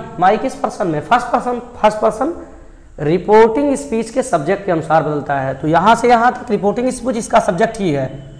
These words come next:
तो अब ये possessive case है, तो ही का possessive क्या होता है?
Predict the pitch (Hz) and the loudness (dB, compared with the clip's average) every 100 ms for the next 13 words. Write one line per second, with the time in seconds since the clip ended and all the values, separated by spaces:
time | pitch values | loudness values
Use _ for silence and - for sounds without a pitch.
0 | - - - - 180 175 202 247 247 226 | -20 -20 -20 -10 -4 2 4 4 4 2
1 | 226 240 311 - 285 277 262 233 233 247 | 2 0 0 2 2 2 0 2 0 2
2 | 233 240 247 233 262 294 285 247 220 160 | 2 2 -2 -4 -2 2 4 4 0 0